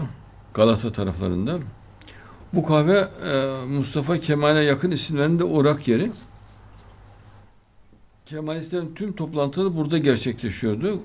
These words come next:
Konuşulan gizli planları kahveci ajan İngilizlere aktarıyor, orada konuşmaları dinliyor. Onlardan bilgi alıyor, sohbetlerine falan katılıyor.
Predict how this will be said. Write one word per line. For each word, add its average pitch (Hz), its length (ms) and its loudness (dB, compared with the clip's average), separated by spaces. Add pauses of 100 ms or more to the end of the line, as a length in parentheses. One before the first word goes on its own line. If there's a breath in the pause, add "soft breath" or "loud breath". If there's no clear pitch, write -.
(640 loud breath)
Konuşulan 160 520 2
gizli 156 240 0
planları 147 500 2
kahveci 147 480 0
ajan 151 400 0
İngilizlere 160 640 0
aktarıyor, 131 460 2
orada 110 180 0
konuşmaları 117 500 -2
dinliyor. 123 400 2 (640 loud breath)
Onlardan 123 560 2
bilgi 127 220 2
alıyor, 95 280 0
sohbetlerine 110 680 -2
falan 110 320 0
katılıyor. 101 480 -6